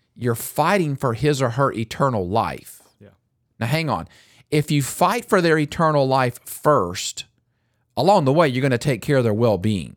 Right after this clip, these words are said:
Speaker 2: Yeah.
Speaker 1: Most guys only fight and provide for their well-being,
Speaker 2: Hmm.
Speaker 1: meaning, like, clothes, food, status, things. I get that.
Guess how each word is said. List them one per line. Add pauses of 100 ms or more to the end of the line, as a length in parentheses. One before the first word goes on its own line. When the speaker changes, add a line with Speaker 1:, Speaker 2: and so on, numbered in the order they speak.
Speaker 2:
Yeah. (840)
Speaker 1:
Most
guys
only
fight
and
provide
for
their
well-being, (120)
Speaker 2:
Hmm. (320)
Speaker 1:
meaning,
like,
clothes,
food, (340)
status, (180)
things. (500)
I
get
that.